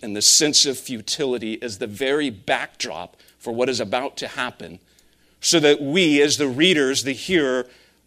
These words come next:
understand that we too live in a fallen world that is so often marked by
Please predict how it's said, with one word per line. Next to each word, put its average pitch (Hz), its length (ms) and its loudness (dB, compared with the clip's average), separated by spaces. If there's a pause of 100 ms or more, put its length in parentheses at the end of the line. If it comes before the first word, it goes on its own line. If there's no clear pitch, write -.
(140)
understand 185 760 6
that 160 120 2
we 208 260 2
too 214 320 2
live 185 340 4
in 170 140 -2
a 156 60 0
fallen 175 640 2
world 135 380 0
that 143 120 0
is 147 140 2
so 190 380 4
often 143 640 -2
marked 170 560 -2
by 131 440 0